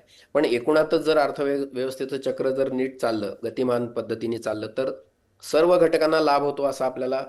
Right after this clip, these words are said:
दिसून येतंय. तर तसं ते जरी असलं, तरी श्रीमंत अधिक श्रीमंत झालेत आणि गरीब अधिक गरीब झालेत, हे जे चित्र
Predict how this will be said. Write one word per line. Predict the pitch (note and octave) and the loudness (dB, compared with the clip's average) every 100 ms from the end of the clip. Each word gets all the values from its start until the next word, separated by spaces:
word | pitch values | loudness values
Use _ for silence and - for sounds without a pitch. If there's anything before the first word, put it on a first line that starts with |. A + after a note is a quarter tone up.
| - - | -12 -8
दिसून | B2+ C3+ B2 | -4 -2 -2
येतंय. | G#2 E2 - _ _ _ _ - | -2 -8 -18 _ _ _ _ 0
तर | C#3+ - - C#3+ | 2 0 -4 -2
तसं | C#3 E3+ | 2 2
ते | E3+ | 4
जरी | E3 E3+ | 4 4
असलं, | E3+ - G#2+ - _ _ _ | 4 2 -4 -10 _ _ _
तरी | C#3+ E3 | -2 -2
श्रीमंत | E3 B2+ D#3 E3 | -2 0 2 2
अधिक | D3 D3+ | 2 0
श्रीमंत | D3+ D3+ D3+ D3+ | -4 -4 -4 -4
झालेत | D3 D3 C#3 | -4 -2 -2
आणि | C#3+ | -4
गरीब | C#3 C#3 C#3 | -4 -4 -4
अधिक | C3+ C3+ C3 | -6 -6 -4
गरीब | C3 B2+ | -4 -6
झालेत, | A#2 G2 - - | -8 -10 -14 -10
हे | - | -4
जे | C#3+ E3 | 0 0
चित्र | E3 D3+ D#3 D#3+ D3+ | -2 0 2 2 0